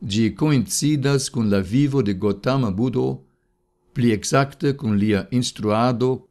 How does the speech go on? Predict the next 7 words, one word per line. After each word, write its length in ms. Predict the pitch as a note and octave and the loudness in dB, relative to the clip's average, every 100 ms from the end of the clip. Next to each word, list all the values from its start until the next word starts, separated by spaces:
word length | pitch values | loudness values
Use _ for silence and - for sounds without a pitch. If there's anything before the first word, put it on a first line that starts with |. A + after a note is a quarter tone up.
| - | -6
post 280 | A2+ - | -4 -4
lia 280 | G#2 G2 G2 G2 | -2 2 2 0
iluminiĝo, 760 | A2+ A2 A2 A#2 A#2+ G2 F2 E2 - _ _ _ _ _ - | -2 0 2 4 2 2 -2 -6 -10 _ _ _ _ _ -6
en 120 | G#2+ | 0
la 120 | G2+ | 0
sesa 440 | F#2+ - D3+ D3 C3+ | 0 0 0 2 0
jarcento 800 | A#2 G#2 - B2 A#2 A#2+ - | 0 -2 -4 -2 -2 -2 -4